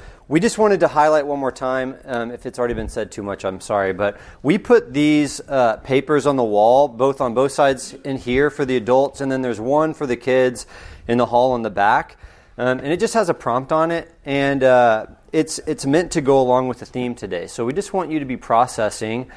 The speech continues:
and thinking about what thrills you most about Jesus' birth and about his return.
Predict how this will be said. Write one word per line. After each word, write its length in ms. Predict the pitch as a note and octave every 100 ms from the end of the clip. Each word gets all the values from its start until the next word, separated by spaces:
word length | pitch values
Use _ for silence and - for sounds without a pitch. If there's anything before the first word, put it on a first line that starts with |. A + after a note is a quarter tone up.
| - -
and 160 | A#2+ A#2+
thinking 340 | C3 C3+ C#3
about 280 | C3+ A#2 B2
what 200 | B2 A#2+
thrills 400 | - A#2+ B2+ B2
you 120 | A#2+
most 400 | A2+ A2+ B2 -
about 260 | A2+ A2+ G2+
Jesus' 400 | A#2 A2+ A#2+ G2
birth 320 | G#2 A2 A#2
and 80 | A2+
about 240 | G#2 G#2
his 160 | A2 G2+
return. 500 | G#2 - G#2 A#2